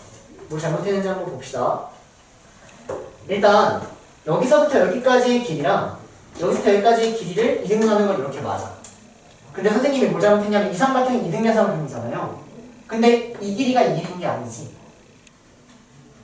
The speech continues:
그치? 이 길이가 이 길이가 되는 거지. 그래서 얘는 이렇게, 이렇게 같아야 돼. 이렇게, 이렇게 같아야 돼.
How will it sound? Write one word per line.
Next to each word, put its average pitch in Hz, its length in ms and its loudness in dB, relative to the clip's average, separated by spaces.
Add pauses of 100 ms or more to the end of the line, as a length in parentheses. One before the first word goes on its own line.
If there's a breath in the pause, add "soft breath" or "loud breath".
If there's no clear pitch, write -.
(180)
그치? 139 400 -10 (200)
이 202 260 -4
길이가 - 680 0 (240)
이 190 140 -10
길이가 139 260 -8
되는 104 200 -10
거지. 104 320 -12 (400)
그래서 151 200 -10
얘는 226 400 -4 (460)
이렇게, 156 200 -8
이렇게 127 220 -8
같아야 117 280 -10
돼. 113 60 -10
이렇게, 127 340 -12
이렇게 131 340 -12
같아야 117 340 -10
돼. - 220 -14